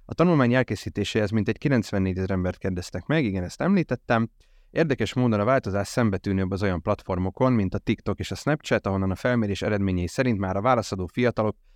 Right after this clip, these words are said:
ötvenöt százaléka informálódik, míg mindössze, ö, míg mindössze alig több mint harminc százalékuk tájékozódik továbbra is a hagyományos sajtóból.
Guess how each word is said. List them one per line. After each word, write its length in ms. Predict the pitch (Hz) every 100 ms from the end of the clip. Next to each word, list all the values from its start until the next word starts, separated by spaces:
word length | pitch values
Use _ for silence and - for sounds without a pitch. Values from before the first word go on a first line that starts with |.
| _
ötvenöt 460 | 139 139 107 104 104
százaléka 580 | - 95 87 87 82 90
informálódik, 840 | 104 - 131 135 139 147 156 - _ _ _ 107
míg 140 | 110
mindössze, 460 | 156 139 123 123 113 -
ö, 200 | 107 107 - -
míg 220 | 104 107
mindössze 360 | 143 127 - 113
alig 180 | 113
több 180 | - 135
mint 140 | 113 -
harminc 320 | 131 113 90
százalékuk 540 | 117 110 101 95 101
tájékozódik 640 | - 113 92 104 98 95 95
továbbra 380 | 110 98 92 95
is 160 | -
a 40 | 90
hagyományos 560 | 95 90 90 87 -
sajtóból. 680 | - 87 - 90 87 87 85